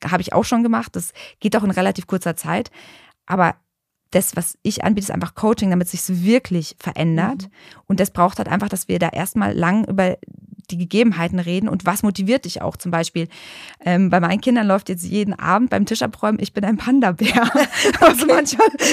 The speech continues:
Speaker 1: was manchmal sehr nervig sein kann, aber sie lieben's.
Speaker 2: Ja.
Speaker 1: <laughs> Und,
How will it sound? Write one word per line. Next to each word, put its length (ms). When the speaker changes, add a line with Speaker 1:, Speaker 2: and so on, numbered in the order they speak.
Speaker 1:
was 180
manchmal 300
sehr 120
nervig 360
sein 120
kann, 160
aber 160
sie 100
lieben's. 600
Speaker 2:
Ja. 180
Speaker 1:
<laughs> 840
Und, 320